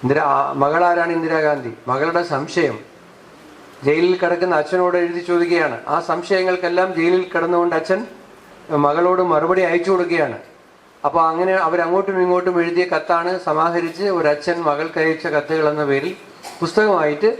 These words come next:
പുറത്തിറങ്ങിയിട്ടുള്ളത്. അപ്പോൾ ചെറിയ പുസ്തകം, ഞാൻ എൻ്റെ വീട്ടിൽ എൻ്റെ മോൾക്ക് വേണ്ടിയിട്ട് ഞാനത്, ആ, മോളൊന്ന് അതൊക്കെ വായിച്ച് മനസ്സിലാക്കാനുള്ള പ്രായമായിന്ന് ബോധ്യമായ സമയത്ത് തന്നെ വാങ്ങിച്ച് വായിക്കാൻ കൊടുത്തിരുന്നു.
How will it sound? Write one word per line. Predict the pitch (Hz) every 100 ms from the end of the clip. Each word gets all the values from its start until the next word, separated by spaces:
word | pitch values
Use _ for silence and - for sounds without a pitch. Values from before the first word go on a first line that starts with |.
| -
പുറത്തിറങ്ങിയിട്ടുള്ളത്. | 151 147 143 139 131 123 113 - -
അപ്പോൾ | 165
ചെറിയ | 170 175 196
പുസ്തകം, | 190 180 160
ഞാൻ | 143 147
എൻ്റെ | 165 165
വീട്ടിൽ | 160 156
എൻ്റെ | 151 156
മോൾക്ക് | 151 147 151
വേണ്ടിയിട്ട് | 151 143 139 151 - - - - - -
ഞാനത്, | 147 151 151 160 151
ആ, | 147 139 143
മോളൊന്ന് | 139 139 151 147 151 151 - - - -
അതൊക്കെ | 143 151
വായിച്ച് | 147 131 139 147 180
മനസ്സിലാക്കാനുള്ള | 135 139 185 175 175 185 185
പ്രായമായിന്ന് | 180 160 156 165 165 151 151 180
ബോധ്യമായ | 156 147 147 160 156
സമയത്ത് | 156 147 147 151 156
തന്നെ | 143 165 202 - - - - -
വാങ്ങിച്ച് | 139 143 151 151
വായിക്കാൻ | 185 143 139 147 160 160 160 - - - -
കൊടുത്തിരുന്നു. | 180 190 196 170